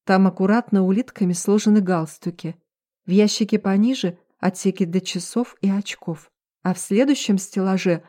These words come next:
нахожу целый стенд для обуви.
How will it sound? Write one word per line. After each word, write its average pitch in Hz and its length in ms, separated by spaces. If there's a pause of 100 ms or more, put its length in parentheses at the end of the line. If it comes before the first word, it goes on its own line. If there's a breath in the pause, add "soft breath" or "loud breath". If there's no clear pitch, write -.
нахожу 185 400
целый 233 480
стенд 180 500 (100)
для 180 260
обуви. 160 560